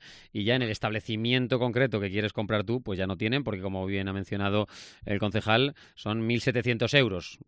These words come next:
mm, los que se bonifican por cada establecimiento. Ese es el fondo que tiene cada uno y muchas veces se agota, se agota antes. Fernando Vara, concejal de Desarrollo Local del Ayuntamiento de Laguna de Duero, gracias por explicarnos esta iniciativa que impulsa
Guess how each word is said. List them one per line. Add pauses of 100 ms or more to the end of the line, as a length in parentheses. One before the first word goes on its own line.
(140)
mm,
los
que
se
bonifican
por
cada
establecimiento. (240)
Ese
es
el
fondo
que
tiene
cada
uno
y
muchas
veces
se
agota,
se
agota
antes. (360)
Fernando
Vara,
concejal
de
Desarrollo
Local
del
Ayuntamiento
de
Laguna
de
Duero,
gracias
por
explicarnos (320)
esta
iniciativa
que
impulsa